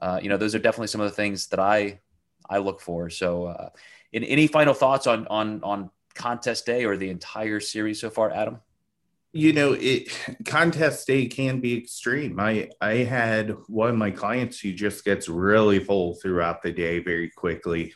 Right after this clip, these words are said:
Speaker 2: We wanted to stay tight, and, uh, I feel like she only ate two meals by about, um, six P M. <laughs> So,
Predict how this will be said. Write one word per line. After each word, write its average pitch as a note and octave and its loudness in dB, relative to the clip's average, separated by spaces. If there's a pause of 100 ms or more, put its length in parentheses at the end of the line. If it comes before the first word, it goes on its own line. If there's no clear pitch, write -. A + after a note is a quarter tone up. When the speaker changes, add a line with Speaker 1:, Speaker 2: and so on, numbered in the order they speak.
Speaker 2:
We F#2+ 0
wanted G2+ 2
to F#2+ 0
stay F2+ -4
tight, F2+ -2
and, E2+ -6
uh, E2 -2 (120)
I F#2 -2
feel G#2+ 0
like G#2 0
she G2+ -4
only G2 0
ate F#2+ -4
two G#2 -2
meals F#2 -2
by E2+ -4
about, E2+ -2 (400)
um, E2 -4
six - -4
P F2 -2
M. D#2 -4
<laughs> - -18 (400)
So, B2 4